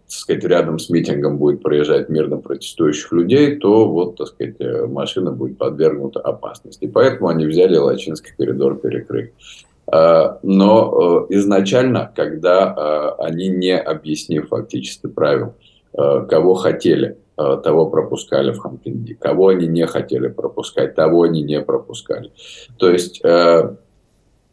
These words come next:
давайте скажем так, если ехали друзья Москвы, то для них широко была открыта дорога. Если ехали кто-то, э, кого,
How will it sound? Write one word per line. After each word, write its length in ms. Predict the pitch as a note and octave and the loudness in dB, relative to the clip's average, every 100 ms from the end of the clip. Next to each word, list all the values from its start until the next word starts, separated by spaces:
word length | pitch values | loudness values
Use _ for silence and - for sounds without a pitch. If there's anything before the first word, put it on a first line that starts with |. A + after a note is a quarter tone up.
| _ | _
давайте 320 | - F#2 G2 G2 | -6 2 2 2
скажем 340 | F#2 D#2 D#2+ | 0 0 0
так, 200 | D#2 C#2 E2 | -2 -4 -2
если 600 | F#2 G#2 F#2 F2 E2 - - | 0 0 0 0 0 -6 -12
ехали 540 | F2 F#2+ F#2+ F#2+ E2 | -4 0 0 -2 -6
друзья 540 | D#2+ E2+ E2+ E2 F2 E2+ | -4 -4 -2 0 -2 0
Москвы, 600 | E2 - - A#2+ C#3+ - _ _ _ _ | -4 -4 -2 0 0 -4 _ _ _ _
то 160 | E2 E2 | -4 -2
для 180 | E2 | -2
них 200 | D#2+ A2 | -2 -2
широко 420 | - E2 D#2+ - F#2+ | -4 -2 -2 -2 -4
была 320 | F#2 D2 C#2+ | -4 -4 -6
открыта 440 | - D#2+ E2 D#2+ | -8 -10 -10 -8
дорога. 420 | D2+ C#2 - - _ _ _ _ _ | -8 -8 -8 -12 _ _ _ _ _
Если 400 | - F2+ G#2 G2 | -8 -2 -2 -2
ехали 440 | F2+ F#2 F#2+ E2+ D#2+ | 2 2 2 0 -4
кто-то, 600 | - - F2 D#2 - - _ | -6 -4 -2 0 -4 -18 _
э, 560 | E2 D2 D2 D2 C#2+ D2 - | -6 -4 -2 -2 -2 -4 -4
кого, 500 | D#2 E2 E2 - | -2 0 0 -2